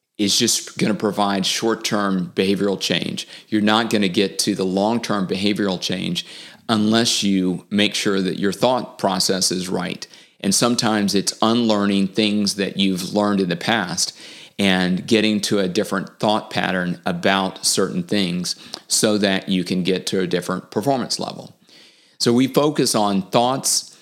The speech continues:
actions, behaviors, and habits. The thoughts come first. It's getting to a different level of thought pattern,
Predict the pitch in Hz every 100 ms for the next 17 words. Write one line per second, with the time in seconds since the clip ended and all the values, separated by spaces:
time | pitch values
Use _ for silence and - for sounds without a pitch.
0 | _ _ _ 107 104 104 - 104 101 98
1 | - - 98 101 98 101 95 98 95 -
2 | - 95 87 92 90 87 - - - -
3 | - - - - 104 123 113 117 - 123
4 | 107 - 101 90 - 87 - 107 113 113
5 | 113 101 104 - - 104 95 92 92 90
6 | - 101 95 107 95 92 90 87